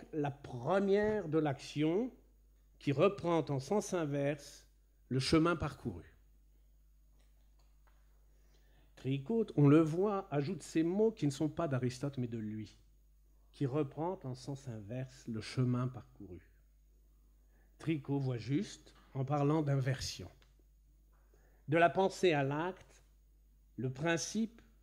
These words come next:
ou commencement s'inverse en fin. Mais revenons au passage cité du traité de l'âme. Et prenons garde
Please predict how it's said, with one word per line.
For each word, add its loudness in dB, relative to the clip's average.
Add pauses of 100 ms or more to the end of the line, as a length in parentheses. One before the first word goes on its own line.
(200)
ou -2
commencement 4 (300)
s'inverse 6 (560)
en -6
fin. -10 (3000)
Mais 4
revenons 4 (180)
au -2
passage -2
cité 0
du -8
traité -2
de 2
l'âme. 0 (1500)
Et 2
prenons 4
garde 2